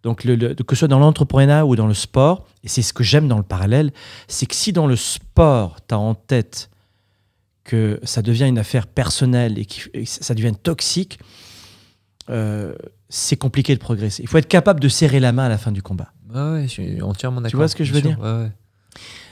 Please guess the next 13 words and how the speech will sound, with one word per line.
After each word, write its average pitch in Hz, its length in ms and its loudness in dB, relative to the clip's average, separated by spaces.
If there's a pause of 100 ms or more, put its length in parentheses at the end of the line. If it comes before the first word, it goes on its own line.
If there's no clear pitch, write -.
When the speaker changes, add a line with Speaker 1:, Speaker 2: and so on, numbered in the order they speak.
(100)
Speaker 1:
Euh, 120 680 2
puisqu'on 185 300 0
parle 147 260 2
de, 117 160 2
de, 101 560 -2 (100)
de, 110 140 -10
de - 180 -10
skills, - 480 -8
d'outils, - 540 -8 (640)
euh, 113 240 -8 (1400)
gérer 127 240 0
son 117 160 -6
stress, - 640 -10